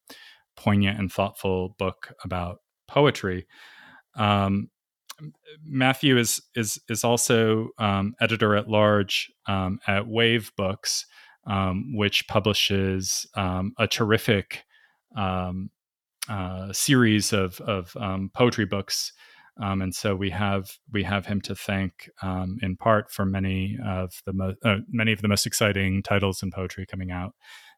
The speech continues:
these days. Um, and he teaches in the M F A in creative writing at Saint Mary's College of California, um, the, the state,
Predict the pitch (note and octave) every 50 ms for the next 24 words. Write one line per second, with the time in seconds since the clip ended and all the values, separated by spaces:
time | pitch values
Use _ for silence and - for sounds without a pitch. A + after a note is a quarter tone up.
0 | _ - G#2 F#2+ - - - A2 A2 A2 G#2+ A2 G#2 - - _ - - _ -
1 | - _ _ _ - - G2+ G2 G2+ G#2+ A2+ B2+ B2+ - - D#3 D3 - C#3 B2+
2 | A#2+ A2 G#2+ A2+ A2 G#2+ G#2 G#2 G#2 G#2 - - - G#2 G2+ G2+ G2+ G2+ G2+ -
3 | - G2+ G2 F#2+ F#2+ - - F#2+ F#2+ F#2+ G2 F#2+ F#2 F#2+ F#2+ - - G#2 G2+ -
4 | G#2 F#2+ F#2 F#2 - - - - F#2+ F#2 F#2 F2+ - - G2 - - - F#2 F2+
5 | F2 - - A2 G#2 G#2 G2+ G2 F#2+ F#2+ F#2 F#2 G#2+ - - G2 F2+ F2+ F2 F2
6 | F2 F#2 G2 A2 G#2 F#2+ F2+ E2+ F2+ F#2 - _ - F2+ - - - - G2 F#2+
7 | F#2 - - -